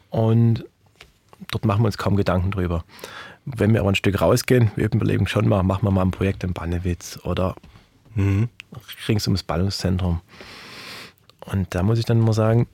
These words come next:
Speaker 1: mm, mm, nee, machen wir nicht.
Speaker 2: Mhm.
Speaker 1: Also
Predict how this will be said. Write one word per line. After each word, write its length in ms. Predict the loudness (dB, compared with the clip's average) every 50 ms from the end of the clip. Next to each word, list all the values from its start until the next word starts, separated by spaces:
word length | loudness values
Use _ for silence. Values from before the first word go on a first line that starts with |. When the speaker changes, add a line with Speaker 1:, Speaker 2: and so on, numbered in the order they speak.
| _ -2
Speaker 1:
mm, 320 | 0 2 4 6 6 4 4 2 -2 -10 -18 -18 -18 -20 -20 -20 -20 -16 -10
mm, 400 | -8 -6 -2 0 2 2 2 2 0 -4 -14 -20 -20 _ _ -20 -20 _ -20 -20 -20 _ _ _ _ _ _ _ _ -4 0
nee, 300 | 2 4 4 2 0 0
machen 220 | -2 -2 0 0 0
wir 60 | 2
nicht. 260 | 2 2 0 -2 -6 -14 _ _ _ _ _ -4 -2
Speaker 2:
Mhm. 240 | 0 0 0 -2 -2
Speaker 1:
Also 400 | -4 -4 -2 -2 -2 -2 -2 -4